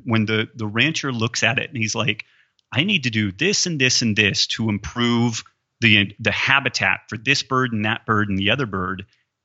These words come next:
it's good for the cattle. It's good for the sheep. It's good for the goats. It's good for everything. And this is the interesting thing, is that in the,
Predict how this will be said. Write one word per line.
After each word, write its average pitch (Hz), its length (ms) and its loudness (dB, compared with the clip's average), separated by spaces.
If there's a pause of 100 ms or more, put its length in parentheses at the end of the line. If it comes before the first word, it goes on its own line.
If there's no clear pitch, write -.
it's 117 240 0
good 131 560 2
for 113 100 -8
the 110 120 -4
cattle. 127 500 -8 (240)
It's 120 160 0
good 127 260 0
for 127 80 -2
the 117 80 -2
sheep. 131 320 2
It's - 140 -4
good 131 240 0
for 123 80 -2
the 110 80 -4
goats. 135 380 -2
It's 123 100 -4
good 135 320 0
for 107 160 -4 (100)
everything. 107 640 -2 (500)
And 120 180 0
this 196 220 2
is 233 160 2
the 156 140 2
interesting 147 760 0
thing, 170 360 0
is 110 220 0
that 113 220 2
in 120 200 0
the, 113 260 0